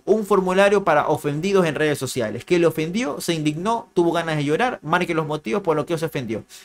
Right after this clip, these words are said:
Yo creo que esto, en vez de apaciguar las cosas o en vez de mantener a raya la situación, más ofende y más indigna. Luego envía el siguiente comunicado. "Gracias a todos por su apoyo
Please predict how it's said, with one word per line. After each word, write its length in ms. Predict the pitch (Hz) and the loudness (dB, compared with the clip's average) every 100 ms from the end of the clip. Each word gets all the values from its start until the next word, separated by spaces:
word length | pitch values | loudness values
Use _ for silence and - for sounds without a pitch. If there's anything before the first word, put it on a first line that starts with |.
| _ _ | _ _
Yo 120 | 254 | -2
creo 200 | 349 359 | 0 0
que 340 | - 233 - | -2 -4 0
esto, 300 | 254 247 254 | 0 2 0
en 160 | 175 170 | 0 0
vez 120 | 220 | 0
de 60 | 254 | 0
apaciguar 480 | - 175 151 156 196 | 0 -2 0 2 2
las 120 | 185 | 2
cosas 340 | 196 196 196 175 | -2 -2 0 0
o 80 | 151 | 0
en 140 | 147 | 0
vez 140 | 175 | -2
de 280 | 202 180 - - _ _ | 0 -2 -4 -20 _ _
mantener 760 | 135 143 139 135 123 139 170 202 | -10 -2 0 -2 -4 -2 0 0
a 100 | 135 | 2
raya 340 | 135 165 180 160 | 4 4 4 2
la 80 | 139 | 0
situación, 520 | 185 156 147 180 180 | -2 -4 -2 -4 -4
más 440 | 135 139 220 233 - | -4 2 2 0 -2
ofende 600 | 165 156 208 208 202 196 - | -2 0 -2 -4 -2 -4 -2
y 120 | 139 | -2
más 240 | 135 135 | -2 -2
indigna. 600 | 180 202 262 113 95 107 - _ _ _ _ _ _ _ _ _ _ _ | -4 0 0 -2 -10 -16 -18 _ _ _ _ _ _ _ _ _ _ _
Luego 480 | 165 202 196 202 - - | 2 4 4 2 0 -4
envía 340 | 160 139 143 | 0 2 2
el 60 | 139 | 2
siguiente 240 | 147 151 | -4 -2
comunicado. 560 | 170 196 214 - - - _ _ | -2 -2 0 -2 -2 -12 _ _
"Gracias 320 | 156 175 180 | 0 0 2
a 120 | 156 | 0
todos 300 | - 190 185 | 2 4 4
por 200 | 185 170 | 2 -2
su 100 | 160 | 0
apoyo 440 | 185 190 269 220 | -2 0 0 0